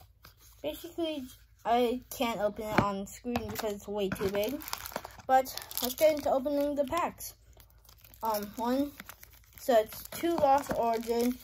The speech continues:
two Astral Radiance, two Brilliant Stars, one Vivid Voltage, and then two Lost Origin, two Astral Radiance, two Brilliant Stars, one Evolving,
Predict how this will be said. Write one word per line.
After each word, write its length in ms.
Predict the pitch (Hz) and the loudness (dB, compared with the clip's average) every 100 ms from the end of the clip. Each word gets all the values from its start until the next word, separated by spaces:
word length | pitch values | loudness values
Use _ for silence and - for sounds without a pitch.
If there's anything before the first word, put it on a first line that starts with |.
| - - | -18 -2
two 120 | 254 | 4
Astral 360 | 233 247 320 277 | 4 6 6 6
Radiance, 560 | 220 247 247 247 - - - - | 2 2 0 0 -2 -18 -10 -8
two 180 | - 262 | -2 2
Brilliant 400 | 277 285 302 311 | 6 6 6 0
Stars, 380 | 262 240 254 - - | 4 4 4 -2 -6
one 220 | 214 240 | -2 0
Vivid 260 | 262 277 254 | 0 -2 2
Voltage, 580 | 214 220 247 240 233 - - - - - | 4 4 2 0 -2 -8 -10 -8 -8 0
and 140 | 247 | 4
then 360 | 262 294 302 311 - - - - - - - - - - - | 8 8 6 -2 -8 -16 -18 -20 -16 -16 -16 -20 -20 -14 -2
two 120 | 311 | 6
Lost 320 | 285 277 - | 6 6 2
Origin, 480 | 220 233 254 247 247 - | 2 2 2 2 0 -4
two 180 | - 247 | 0 4
Astral 400 | 240 254 311 294 | 4 4 6 6
Radiance, 440 | 208 220 226 247 | 6 -2 -4 -4
two 260 | - 254 247 | -4 -2 0
Brilliant 420 | 240 254 294 302 | 4 6 6 2
Stars, 340 | 285 233 254 254 | 4 4 4 2
one 200 | 233 254 | 2 2
Evolving, 500 | 247 254 277 285 | 4 4 4 0